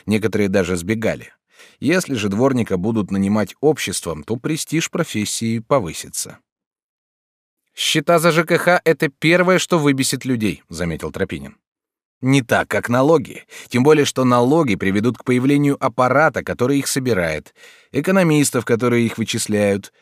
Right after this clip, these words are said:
юристов, которые от них избавляют, и, наконец, как вершина цивилизации,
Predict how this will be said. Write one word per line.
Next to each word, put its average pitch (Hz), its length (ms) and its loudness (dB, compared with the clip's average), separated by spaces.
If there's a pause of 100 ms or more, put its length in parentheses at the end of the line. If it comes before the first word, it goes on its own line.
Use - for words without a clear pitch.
(180)
юристов, 127 600 2
которые 139 360 2
от - 80 -6
них 139 180 0
избавляют, 120 560 2
и, 123 60 -2
наконец, 135 420 0
как 113 180 -4
вершина 123 480 0
цивилизации, 113 840 0